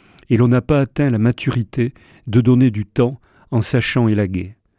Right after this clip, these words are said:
Moins de contenu et plus de confiance et de liberté accordée aux enseignants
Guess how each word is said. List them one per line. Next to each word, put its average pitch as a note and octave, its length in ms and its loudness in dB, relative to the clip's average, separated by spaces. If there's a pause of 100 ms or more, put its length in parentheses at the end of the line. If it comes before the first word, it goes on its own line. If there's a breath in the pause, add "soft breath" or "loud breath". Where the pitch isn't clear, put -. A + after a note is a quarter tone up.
(520 loud breath)
Moins C3+ 240 4
de D#3+ 140 0
contenu B2 760 0
et A#2 120 -4
plus A#2+ 260 -4
de A#2+ 80 0
confiance A#2 580 -2
et A2 60 -6
de G2+ 80 -4
liberté A2 480 -2
accordée G2+ 360 -2
aux G#2 160 -2
enseignants G#2 540 -4